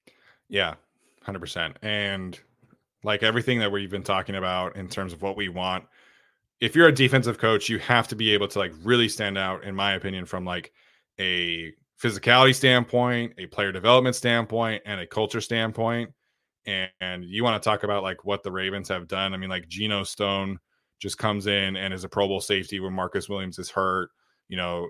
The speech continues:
uh, Justin Madubuike takes this huge leap under Mike Macdonald. You know, <laughs> Jadeveon Clowney is about to record his first double-digit sack season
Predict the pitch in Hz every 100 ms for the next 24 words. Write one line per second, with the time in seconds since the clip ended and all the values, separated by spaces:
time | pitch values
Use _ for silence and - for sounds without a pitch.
0 | - 90 87 85 82 82 82 110 110 104
1 | 98 92 101 95 107 95 92 - 95 -
2 | - - - 110 107 90 98 95 98 95
3 | 92 92 90 90 92 92 90 90 87 _
4 | _ _ - 92 92 104 - 117 - -
5 | 107 113 156 208 156 147 147 120 120 117
6 | 110 123 110 110 101 - 120 117 113 107
7 | 107 104 98 - 101 104 - - - 107
8 | 107 131 139